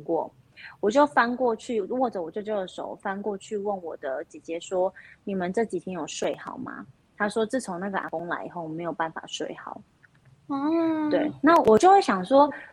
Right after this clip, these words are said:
Speaker 1: 为什么人一辈子努力，这样一辈-，那么努力，然后好好的，就是想要让家人过好生活，也没做错什么事，可是到离开之前，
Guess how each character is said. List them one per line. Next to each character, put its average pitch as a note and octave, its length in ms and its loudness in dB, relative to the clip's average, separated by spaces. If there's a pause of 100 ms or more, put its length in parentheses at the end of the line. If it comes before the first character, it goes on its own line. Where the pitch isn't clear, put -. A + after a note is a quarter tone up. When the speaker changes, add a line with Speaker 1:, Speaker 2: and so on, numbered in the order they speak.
(100)
Speaker 1:
为 G#4 120 8
什 B3 120 -4
么 F#3 160 2
人 F3+ 500 0
一 G3+ 120 0
辈 C4+ 240 4
子 G3 180 -6
努 E3+ 380 -6
力， G3+ 240 2
这 F#3+ 120 -4
样 C4 100 0
一 E3+ 160 -4
辈-， F#3 400 0
那 C4+ 200 4
么 B3+ 160 6
努 E3 300 -6
力， F#3+ 260 -4
然 D3+ 120 -12
后 A3 320 -6 (160)
好 - 280 -4
好 F#3 200 -2
的， D#3 160 -6 (180)
就 C#4 140 -6
是 D4 300 -4
想 G#3 220 -6
要 A#3+ 40 -4
让 C#4 180 -2
家 B3 160 -2
人 G3 100 -6
过 A3+ 100 -4
好 F3 180 -6
生 F3+ 260 -10
活， F3 140 -4
也 E3+ 140 -4
没 E3+ 140 -6
做 A3+ 160 -2
错 A3 140 -4
什 D#3+ 120 -10
么 D3 140 -12
事， E3+ 260 -6 (300)
可 G#3+ 100 -4
是 C#4 160 -6
到 D4 220 4
离 F#3+ 220 0
开 G3+ 260 -2
之 G3+ 240 -4
前， E3+ 340 -8